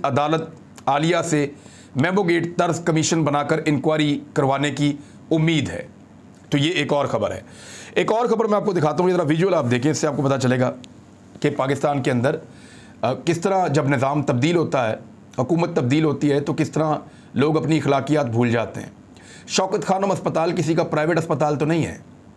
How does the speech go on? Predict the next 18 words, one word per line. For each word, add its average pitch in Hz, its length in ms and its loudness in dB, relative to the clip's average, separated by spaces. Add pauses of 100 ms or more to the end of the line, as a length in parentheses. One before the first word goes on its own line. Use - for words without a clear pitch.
(1040)
शौकत 165 340 0
खानम 156 240 0
अस्पताल 143 400 0
कोई 147 100 0
कमाई 156 320 0
के 175 100 2
लिए 170 120 2
तो 160 80 2
अस्पताल 127 380 0
नहीं 147 200 2
है, - 160 -8 (480)
ना 156 120 2
उससे 165 220 0
कोई 147 120 2
अपना 135 220 0
घर 127 160 0
चलाता 147 420 2
है। 107 120 -8